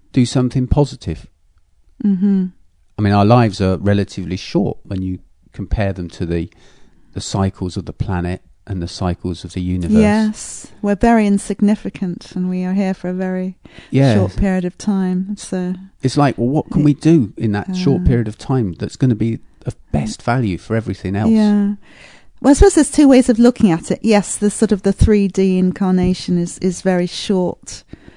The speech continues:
Speaker 2: in relative terms. But then if we look at it from the spiritual point of view, there's the eternal, immortal
Speaker 1: Yeah.
Speaker 2: evolution of, of, of the soul, of the,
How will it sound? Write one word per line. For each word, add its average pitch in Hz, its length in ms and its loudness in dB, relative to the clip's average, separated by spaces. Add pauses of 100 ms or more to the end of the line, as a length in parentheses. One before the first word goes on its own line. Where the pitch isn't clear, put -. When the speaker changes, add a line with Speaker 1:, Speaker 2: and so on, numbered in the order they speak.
(140)
Speaker 2:
in 190 200 6
relative 185 500 0
terms. 170 600 0 (400)
But - 200 -4
then 180 320 4
if 190 140 0
we 196 100 4
look 185 200 0
at - 140 -8
it - 200 -4
from 196 100 2
the 190 80 2
spiritual - 560 -2
point 180 300 2
of 180 80 -8
view, 180 200 0
there's 175 260 0
the 190 120 0
eternal, 180 960 0
immortal 180 800 0 (260)
Speaker 1:
Yeah. 92 240 -6
Speaker 2:
evolution 185 800 0
of, - 320 -10
of, 175 100 -10 (460)
of 175 160 -14
the - 80 -14
soul, 170 520 -8
of - 140 -16
the, - 160 -12